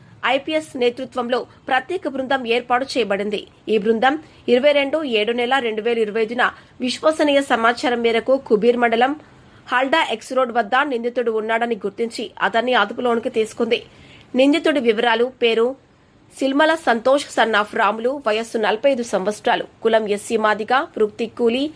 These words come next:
నివాసం చాత గ్రామం, కుబీర్ మండలం. ఘటనా వివరాలు ఇలా ఉన్నాయి.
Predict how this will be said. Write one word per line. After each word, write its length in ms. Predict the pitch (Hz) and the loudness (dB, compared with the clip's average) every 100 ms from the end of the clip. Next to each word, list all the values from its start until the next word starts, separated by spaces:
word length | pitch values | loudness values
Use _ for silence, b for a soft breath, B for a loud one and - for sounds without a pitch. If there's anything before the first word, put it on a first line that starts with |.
| B B | B B
నివాసం 500 | 240 254 294 285 302 - | -2 2 2 2 -2 -2
చాత 240 | - 226 254 254 | -2 0 0 0
గ్రామం, 300 | 254 240 269 - | 0 0 -2 -2
కుబీర్ 300 | 233 233 233 | -2 0 -2
మండలం. 280 | 202 196 202 - _ b b b 208 | -2 -2 -4 -6 _ b b b -2
ఘటనా 320 | 240 269 294 | -2 2 0
వివరాలు 440 | 254 233 254 247 | 0 -2 2 2
ఇలా 280 | 269 214 202 | 0 -2 -2
ఉన్నాయి. 320 | 196 196 - | -2 -6 -10